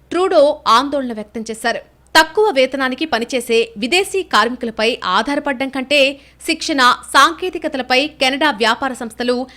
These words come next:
పెట్టుబడి పెట్టాల్సిన అవసరం ఉందని ట్రూడో చెబుతున్నారు. శాశ్వత నివాసితుల అనుమతుల్లోనూ గణనీయ మార్పులపై కూడా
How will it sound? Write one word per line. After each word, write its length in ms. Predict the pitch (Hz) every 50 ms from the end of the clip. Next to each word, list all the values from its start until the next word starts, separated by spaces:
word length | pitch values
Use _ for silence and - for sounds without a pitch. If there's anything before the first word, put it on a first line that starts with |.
| - - -
పెట్టుబడి 420 | 294 320 302 - 392 403 403 - -
పెట్టాల్సిన 460 | 330 285 285 - 277 262 254 - 254
అవసరం 360 | 208 202 226 - - 262 233
ఉందని 380 | 226 214 214 214 214 233 233 - _ -
ట్రూడో 240 | - 254 269 277 277
చెబుతున్నారు. 500 | 269 277 240 196 202 - 226 226 226 220 - - _ _ _ _ _ _ -
శాశ్వత 460 | - - 262 277 294 - - 285 285
నివాసితుల 540 | 254 226 214 208 247 285 277 311 - 294 269
అనుమతుల్లోనూ 720 | 240 226 233 240 269 269 262 233 220 220 220 240 247 208 - - 180 175
గణనీయ 340 | 240 262 294 311 339 349 370
మార్పులపై 500 | 311 277 247 240 247 - 269 269 - 240
కూడా 400 | 240 - 240 220 262 247 233 254